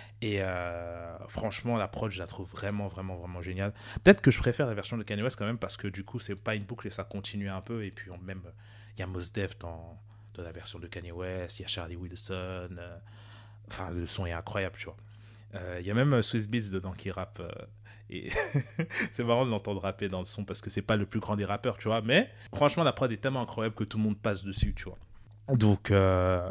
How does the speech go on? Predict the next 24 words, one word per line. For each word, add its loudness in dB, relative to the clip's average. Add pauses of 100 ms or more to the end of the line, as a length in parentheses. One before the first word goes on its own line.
il -2
y 6
a 4
ça. 4 (540)
Euh, -2 (160)
il -8
y -4
a -4 (200)
quoi ? -4
Il -6
y 2
a, 0
comme -4
j'avais -2
dit, -4
Denomination -2
Man 2 (120)
de -2
Action -4
Bronson -4
qui -12
est -10
vraiment -6
incroyable. -6